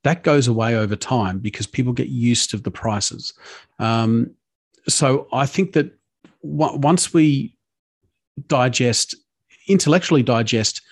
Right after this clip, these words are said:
that that's what it costs to buy a house in Sydney, then you can go off into the next leg of the, of the upswing.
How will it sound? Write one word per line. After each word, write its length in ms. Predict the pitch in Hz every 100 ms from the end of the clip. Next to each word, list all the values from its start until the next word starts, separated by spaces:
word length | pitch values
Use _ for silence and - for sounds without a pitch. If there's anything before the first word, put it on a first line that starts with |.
| _
that 160 | 131 117
that's 260 | 123 123 -
what 120 | 127
it 80 | -
costs 260 | - 120
to 60 | 123
buy 180 | 110 110
a 60 |
house 280 | 104 117 -
in 140 | 107
Sydney, 500 | 101 156 143 98 104 - _ _ _ _ _ _ _
then 400 | - 127 123 135
you 160 | 139 123
can 180 | 127 117
go 200 | 120 117
off 120 | 113
into 140 | 107
the 80 | 110
next 300 | 110 107 -
leg 180 | 113 107
of 140 | 107
the, 260 | 113 107 104
of 180 | - 110
the 100 | 117
upswing. 500 | 107 - - 98 -